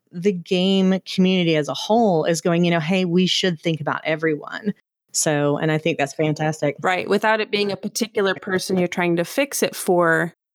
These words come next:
Speaker 2: you're just having a universal design that will work for everyone and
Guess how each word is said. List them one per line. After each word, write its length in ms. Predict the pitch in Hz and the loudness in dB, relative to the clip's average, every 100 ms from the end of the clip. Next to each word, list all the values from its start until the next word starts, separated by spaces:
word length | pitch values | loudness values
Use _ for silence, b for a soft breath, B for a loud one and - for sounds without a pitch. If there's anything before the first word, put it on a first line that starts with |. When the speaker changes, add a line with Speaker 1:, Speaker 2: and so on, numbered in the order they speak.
| _ | _
Speaker 2:
you're 120 | 202 | 0
just 400 | 185 185 - - - _ _ | 2 2 0 -8 -16 _ _
having 340 | 185 196 190 185 | -2 0 2 4
a 80 | 180 | 6
universal 560 | 190 185 175 175 190 | 6 4 2 0 0
design 420 | 180 175 175 165 | 2 2 2 0
that 140 | 170 175 | -2 -2
will 180 | 170 170 | 0 0
work 240 | 180 - | 0 -2
for 140 | - | -2
everyone 580 | 175 175 170 165 165 165 - | 0 0 0 2 2 0 0
and 400 | 180 170 170 | 2 4 2